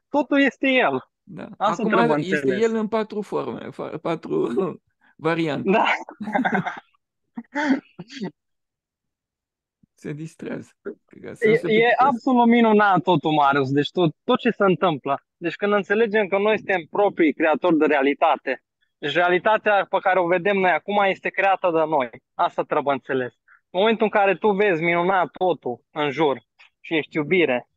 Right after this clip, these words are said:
Speaker 1: atunci nu poate să fie realitate decât exact cum ți-ai creat-o.
Speaker 2: Frumos. Asemenea discuție poți cu Maria?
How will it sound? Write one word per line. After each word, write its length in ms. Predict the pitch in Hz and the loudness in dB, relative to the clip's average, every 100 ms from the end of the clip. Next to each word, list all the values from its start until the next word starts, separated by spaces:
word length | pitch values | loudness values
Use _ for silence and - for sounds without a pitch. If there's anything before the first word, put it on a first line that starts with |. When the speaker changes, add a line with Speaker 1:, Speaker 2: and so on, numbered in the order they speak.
| _ _ _ | _ _ _
Speaker 1:
atunci 500 | - 190 254 254 - - _ _ | -6 0 0 0 -4 -18 _ _
nu 140 | - 254 | -6 -2
poate 200 | 269 240 | 0 0
să 120 | 240 | -2
fie 240 | 254 247 | 0 2
realitate 400 | 233 233 208 233 | 2 2 2 0
decât 340 | 214 208 226 208 - - _ _ 214 | 0 -2 -2 -4 -12 -20 _ _ -4
exact 300 | 196 233 226 | 0 0 0
cum 140 | 233 | 0
ți-ai 180 | 220 196 | 0 0
creat-o. 520 | 202 160 131 135 131 _ _ _ _ _ _ _ _ _ _ _ _ _ _ _ _ _ _ | 2 0 0 -4 -8 _ _ _ _ _ _ _ _ _ _ _ _ _ _ _ _ _ _
Speaker 2:
Frumos. 340 | - 110 139 - _ - | -12 -10 -10 -12 _ -14
Asemenea 380 | - 151 202 240 | -8 -4 0 0
discuție 640 | 220 - 220 226 196 120 - | 0 -2 -6 -2 -2 -2 -6
poți 340 | 165 180 196 | -6 -6 -6
cu 140 | - 190 | -10 -6
Maria? 520 | 170 170 233 175 | -4 -6 -8 -10